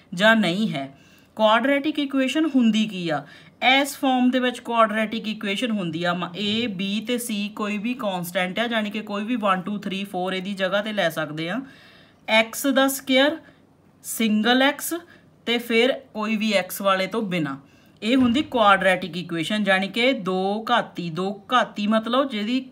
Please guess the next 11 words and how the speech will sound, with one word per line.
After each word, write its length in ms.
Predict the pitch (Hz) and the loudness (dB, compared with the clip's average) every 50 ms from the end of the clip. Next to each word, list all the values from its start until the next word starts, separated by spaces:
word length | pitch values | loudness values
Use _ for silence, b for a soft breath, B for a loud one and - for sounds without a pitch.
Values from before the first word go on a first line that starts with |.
| - 262 | 0 2
ਘਾਤ 380 | 254 240 220 190 175 175 175 | 4 4 6 4 2 0 -2
ਦੋ 320 | 233 214 185 180 175 175 175 | -4 -4 -2 -2 -2 -2 -2
ਹੋਵੇ, 420 | 170 180 185 156 160 160 151 147 147 B B B B B B _ - 214 | -4 -4 -6 -4 -4 -4 -4 -6 -8 B B B B B B _ 2 6
ਘਾਤ 240 | 226 220 202 185 175 | 6 6 6 6 4
ਦਾ 100 | 202 202 | 2 2
ਮਤਲਬ 280 | 202 202 208 240 302 | 2 2 2 2 0
ਪਾਵਰ, 460 | 294 - - 220 190 180 170 160 - - - - _ _ - | 2 4 6 6 6 6 4 0 -4 -8 -14 -20 _ _ -4
ਜਿਹਦੀ 220 | 175 214 220 285 | 0 0 2 2
ਪਾਵਰ 360 | 311 285 233 214 202 190 185 | 4 6 6 6 6 4 2
ਦੋ 220 | 165 156 165 156 151 | 0 0 -4 -4 -4
ਹੋਵੇ। 280 | 147 143 139 139 147 | -6 -8 -10 -12 -14